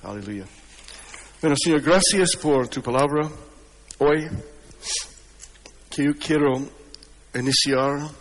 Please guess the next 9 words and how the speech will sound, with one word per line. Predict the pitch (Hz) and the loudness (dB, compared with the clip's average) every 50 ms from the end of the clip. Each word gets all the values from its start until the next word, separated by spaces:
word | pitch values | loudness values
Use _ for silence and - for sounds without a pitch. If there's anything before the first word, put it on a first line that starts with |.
| - - - | -20 -20 -16
con | - - 113 | -10 -10 -8
tu | - 117 117 | -4 -2 0
ayuda | 117 113 117 123 131 127 135 135 131 - | 0 0 0 -2 -2 0 0 -2 -2 -2
esta | 110 110 - - 110 | -4 -6 -6 -8 -8
conferencia. | - - 113 - 127 120 131 139 139 - - 143 139 139 143 - - - - - - - - - - - - - - - - | -8 -10 -8 -6 -2 -2 -2 0 -2 -2 -4 -6 -6 -6 -8 -14 -18 -20 -20 -20 -20 -20 -20 -20 -20 -20 -20 -20 -20 -20 -18
Tenemos | - 135 120 131 127 - - | -12 -8 -6 -2 -2 -2 0
tantos | - 160 160 165 151 - 160 151 139 - - - | 0 0 0 0 0 0 0 0 0 -2 -6 -6
que | 139 120 123 | -4 -2 -2
han, | 123 127 135 135 139 131 | 0 0 0 -2 -2 -4